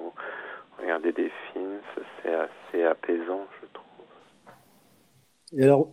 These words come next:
Speaker 2: <clears throat> vous, euh, vous êtes quelqu'un qui est, euh, passionné de, de, de spectacle aussi, donc de sorties, de, de,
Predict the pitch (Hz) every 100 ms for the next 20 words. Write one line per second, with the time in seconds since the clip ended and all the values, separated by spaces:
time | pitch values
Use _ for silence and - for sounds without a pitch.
0 | 202 226 226 - 180 156 147 190 190 151
1 | 165 156 147 147 - 143 151 165 160 139
2 | 139 135 135 127 123 - 143 135 143 147
3 | 151 127 123 120 117 117 117 117 - 135
4 | 135 160 180 131 - 165 135 117 117 117
5 | 147 - - 160 175 160 127 120 117 117
6 | 113